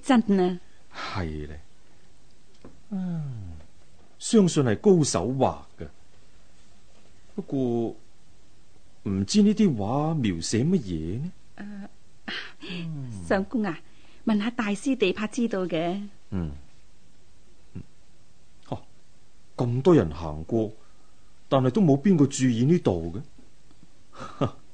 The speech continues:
Speaker 2: 搵邊個問好呢？
Speaker 1: 啊，有位大師行緊嚟啊！呢，高高大大嗰個呢？
Speaker 2: 啊，係啊。大師請留步。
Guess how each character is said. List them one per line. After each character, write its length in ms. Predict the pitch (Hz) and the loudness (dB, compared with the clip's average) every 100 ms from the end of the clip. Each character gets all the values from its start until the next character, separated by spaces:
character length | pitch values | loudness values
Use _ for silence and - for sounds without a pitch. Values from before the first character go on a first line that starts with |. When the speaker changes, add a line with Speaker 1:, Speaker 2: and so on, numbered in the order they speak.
| - - | -14 -6
Speaker 2:
搵 180 | 104 104 | -4 -2
邊 220 | 160 135 | 2 4
個 80 | 113 | 4
問 340 | 101 92 80 80 | 4 4 2 0
好 220 | 90 113 | 0 0
呢？ 80 | 151 - - - - - - - - | -2 -10 -12 -12 -12 -12 -12 -14 -4
Speaker 1:
啊， 80 | 330 262 - - - - - - - | -2 0 -4 -8 -12 -12 -12 -14 0
有 140 | - 262 | 6 8
位 120 | 294 | 8
大 140 | 285 | 6
師 260 | 254 - 302 | 2 4 4
行 220 | 240 170 | 6 4
緊 140 | 190 247 | 6 8
嚟 300 | 233 156 190 | 8 6 4
啊！ 200 | 170 - - - - | 4 -2 -12 -14 -12
呢， 240 | 196 196 285 320 349 - - - - - | -4 4 6 6 4 -4 -14 -14 -14 0
高 140 | 359 330 | 2 4
高 120 | 320 | 4
大 200 | 269 240 | 2 2
大 160 | 220 | 2
嗰 120 | 226 285 | 2 4
個 220 | 254 247 | 6 8
呢？ 340 | 277 302 311 - - - - - | 8 8 6 0 -12 -14 -14 -4
Speaker 2:
啊， 600 | 151 208 220 185 104 - - - | 0 4 4 4 2 -6 -12 -4
係 220 | - 117 120 | 4 8 6
啊。 80 | - - - - - - - - - - - - - - - - - - | 4 -10 -12 -14 -14 -14 -14 -14 -12 -12 -12 -12 -12 -14 -14 -14 -12 2
大 140 | 185 | 4
師 240 | 190 262 226 | 4 2 0
請 140 | 202 | 2
留 200 | 226 127 | 4 4
步。 280 | 151 127 - | 4 2 0